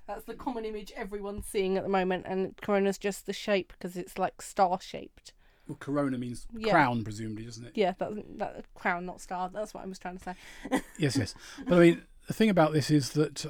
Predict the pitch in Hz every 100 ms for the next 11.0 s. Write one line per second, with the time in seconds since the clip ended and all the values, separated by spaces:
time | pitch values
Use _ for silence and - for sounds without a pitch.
0 | 156 151 147 147 147 160 170 147 135 156
1 | 147 - - - - - - - - -
2 | - - - 254 185 147 - 160 117 -
3 | - 170 175 165 180 151 151 135 156 160
4 | 156 170 156 139 143 160 143 131 123 127
5 | - - 143 127 147 139 - 123 123 131
6 | 123 135 147 147 - 143 131 151 143 170
7 | 147 143 131 - - - - 131 151 135
8 | 131 135 123 120 131 123 123 - - -
9 | - 220 214 208 208 - 262 254 240 220
10 | 202 214 - - - - 240 214 226